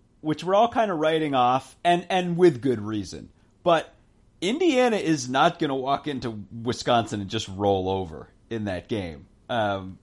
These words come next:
you know, I mean, I, Wisconsin's gonna be the better team, and Wisconsin's gonna be, that's gonna be a madhouse on a Friday night,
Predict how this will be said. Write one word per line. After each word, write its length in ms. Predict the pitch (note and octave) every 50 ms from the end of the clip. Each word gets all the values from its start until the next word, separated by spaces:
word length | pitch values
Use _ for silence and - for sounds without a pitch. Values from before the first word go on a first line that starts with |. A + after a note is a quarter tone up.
| _ -
you 140 | C#3+ C3+ A#2+
know, 100 | A2+ A2
I 60 | A2
mean, 180 | A#2 A#2 A2+
I, 180 | A2 G#2+ G#2+ A#2
Wisconsin's 720 | A2 A2+ C3 C3 B2+ - - D#3 D#3 D#3+ D#3 - C#3+ B2+
gonna 200 | A#2 D3 C3 B2+
be 100 | A2+ A#2+
the 80 | A2 A2
better 220 | F#2 A2 G#2 G2+
team, 420 | G2 - B2 A2+ A2 A2 A2+ A2 G#2 -
and 280 | G2+ G2 F#2+ F#2 E2+
Wisconsin's 560 | F#2+ F#2 - - G#2 G2 F#2 E2 G2 F#2+ F2
gonna 180 | - G#2 F#2+ F#2
be, 220 | - F2+ F2+ F2
that's 240 | E2 F#2+ A2 G#2 -
gonna 160 | - G#2 G2
be 100 | F2+ F2
a 80 | D#2+ E2
madhouse 1000 | E2+ F#2 F#2+ G2 G2+ G2+ G2+ G#2+ G#2+ A#2 A2+ G#2 G#2 G#2 G#2+ - - - - - -
on 140 | G#2+ G#2 F#2
a 60 | F#2+
Friday 480 | - - B2+ A#2 G2+ G2 G2 G2 F#2+ F#2+
night, 320 | F2+ F#2 F#2+ F#2+ G#2+ -